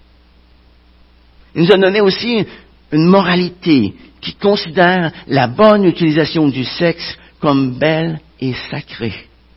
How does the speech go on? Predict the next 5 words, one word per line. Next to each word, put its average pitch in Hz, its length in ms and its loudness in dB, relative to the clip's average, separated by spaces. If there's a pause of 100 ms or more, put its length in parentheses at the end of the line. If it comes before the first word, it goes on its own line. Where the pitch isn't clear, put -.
(840)
et 117 100 -6
sa 113 220 -2
mauvaise 156 500 -4
utilisation - 680 -12 (800)
comme 95 240 -8